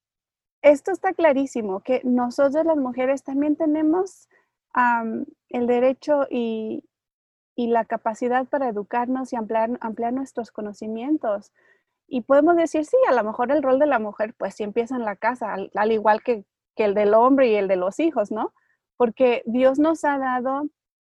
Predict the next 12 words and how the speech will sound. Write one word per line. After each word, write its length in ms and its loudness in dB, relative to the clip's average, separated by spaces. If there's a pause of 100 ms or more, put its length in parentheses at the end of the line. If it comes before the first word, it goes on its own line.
(280)
este, 840 -6
una 300 -2
casa, 320 -4
nos 200 -6
ha 80 -2
confiado, 640 -4
nos 200 -10
ha 80 -2
dado 220 -2
esos 240 -4
recursos. 600 -8
Y 160 -8